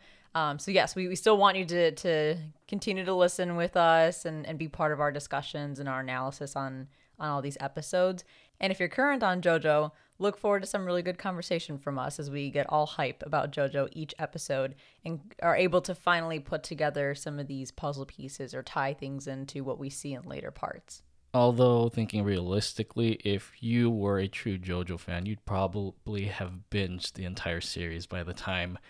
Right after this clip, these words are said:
Speaker 2: we've reached this episode, which is, what, part two,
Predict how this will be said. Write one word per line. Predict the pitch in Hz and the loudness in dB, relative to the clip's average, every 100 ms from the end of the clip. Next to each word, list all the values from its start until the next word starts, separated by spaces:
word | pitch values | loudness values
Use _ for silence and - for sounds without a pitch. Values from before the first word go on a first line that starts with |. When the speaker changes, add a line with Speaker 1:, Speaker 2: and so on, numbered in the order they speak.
| - _ _ - | -20 _ _ -12
Speaker 2:
we've | 87 87 - - - - | -10 -10 -16 -20 -20 -12
reached | 95 92 - - - | -4 -4 -2 -6 -4
this | 98 95 - | -2 0 0
episode, | 80 87 - 87 85 | -2 -4 -4 -4 -6
which | 85 85 | -8 -6
is, | 85 - - _ | -8 -10 -16 _
what, | - 69 _ | -12 -12 _
part | - 87 | -6 -4
two, | - 95 90 95 | -4 -4 -2 -4